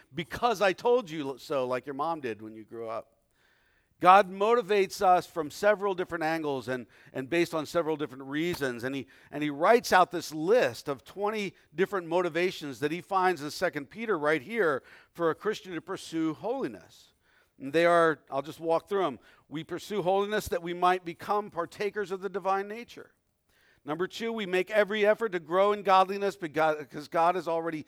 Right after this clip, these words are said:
set us free from the corruption that is in this world because of sinful desire. Number three, we grow in grace so we will not be ineffectual and unfruitful in the knowledge of our Le-, Lord Jesus Christ.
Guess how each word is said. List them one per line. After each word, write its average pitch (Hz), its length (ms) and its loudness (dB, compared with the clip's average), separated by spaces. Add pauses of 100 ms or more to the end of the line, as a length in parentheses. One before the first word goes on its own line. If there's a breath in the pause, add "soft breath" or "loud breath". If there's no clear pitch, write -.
(200 loud breath)
set 208 400 2
us 226 160 2
free 175 300 -2
from 170 180 -12
the 160 80 -6
corruption 180 540 -4
that 165 120 -4
is 143 140 -8
in 165 100 -6
this 151 160 -12
world 147 380 -6 (340 soft breath)
because 151 300 -6
of 143 240 -4 (240)
sinful 175 400 -8
desire. 185 600 2 (360 soft breath)
Number 185 220 -2
three, 214 400 -4
we 220 140 -6
grow 196 260 0
in 214 140 -2
grace 202 380 0
so 190 160 -6
we 196 180 -8
will 180 160 -6
not 185 420 0
be 202 120 -10
ineffectual 180 920 -6 (160 loud breath)
and 160 180 -6
unfruitful 180 640 0
in 175 120 -8
the 160 80 -4
knowledge 151 400 0
of 147 80 -10
our 160 100 0
Le-, 160 260 -4
Lord 156 200 -4
Jesus 160 320 -12
Christ. 220 480 -8